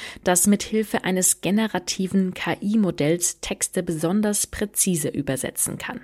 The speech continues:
Das Start-up wurde zweitausendsiebzehn gegründet und beschäftigt mittlerweile rund neunhundert Mitarbeitende in Deutschland, den Niederlanden, Polen, Großbritannien, Japan und den U S A.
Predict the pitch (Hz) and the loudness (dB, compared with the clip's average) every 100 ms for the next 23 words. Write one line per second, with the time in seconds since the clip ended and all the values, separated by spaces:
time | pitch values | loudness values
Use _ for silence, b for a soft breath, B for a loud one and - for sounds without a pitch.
0 | - _ _ _ - B B - - - | -18 _ _ _ -20 B B -6 -4 -2
1 | 127 - 175 175 175 165 - 170 160 165 | -2 2 2 4 4 4 0 -2 -2 -4
2 | 147 196 - - 170 151 151 156 214 220 | -4 -6 -4 -2 0 -2 -2 2 6 4
3 | 220 B B B 233 233 220 - 175 - | 2 B B B 2 2 2 2 0 0
4 | 170 - 175 185 135 120 - 170 208 202 | -4 -2 -4 -2 -2 -2 -2 2 4 4
5 | 180 180 175 165 190 226 226 220 - 202 | 4 2 2 2 4 4 4 4 2 0
6 | - 143 139 143 160 143 - 131 120 160 | 2 0 0 0 0 0 0 0 0 0
7 | - 196 208 208 B B B 185 175 175 | 0 2 2 0 B B B 0 2 4
8 | 208 240 202 165 170 185 185 180 - - | 4 4 4 2 2 0 0 0 -6 2
9 | 175 175 170 180 - - 156 156 151 151 | 6 8 6 0 -4 0 0 2 -6 -4
10 | 160 202 214 196 208 - 151 131 143 - | 0 4 4 4 0 -4 -2 -2 -2 -4
11 | 151 - 151 151 - 180 208 - - | -2 -2 -2 -2 -2 0 -2 -2 -6